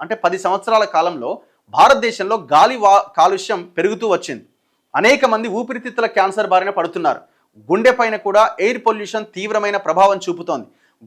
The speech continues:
గుండె జబ్బులకు గాలి కాలుష్యమే ముప్పై ఐదు శాతం కారణం. మెదడు, నాడీ వ్యవస్థలు కూడా దెబ్బతింటున్నాయి. మతిమరుపు రావడానికి కూడా ఇదో కారణమట. వాయు కాలుష్యం వల్ల జరిగే ప్రతి పది మరణాల్లో దాదాపు తొమ్మిది వరకు గుండె జబ్బులు,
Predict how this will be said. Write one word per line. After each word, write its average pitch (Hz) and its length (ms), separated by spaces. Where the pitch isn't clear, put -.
గుండె 240 240
జబ్బులకు 214 680
గాలి 220 220
కాలుష్యమే 208 680
ముప్పై 170 300
ఐదు 208 160
శాతం 196 300
కారణం. 165 360
మెదడు, 240 500
నాడీ 214 320
వ్యవస్థలు 226 380
కూడా 214 180
దెబ్బతింటున్నాయి. 175 680
మతిమరుపు 233 580
రావడానికి 220 580
కూడా 226 140
ఇదో 214 140
కారణమట. 196 460
వాయు 202 240
కాలుష్యం 240 500
వల్ల 220 140
జరిగే 202 280
ప్రతి 202 400
పది 202 300
మరణాల్లో 196 600
దాదాపు 214 340
తొమ్మిది 254 400
వరకు 220 400
గుండె - 180
జబ్బులు, 220 460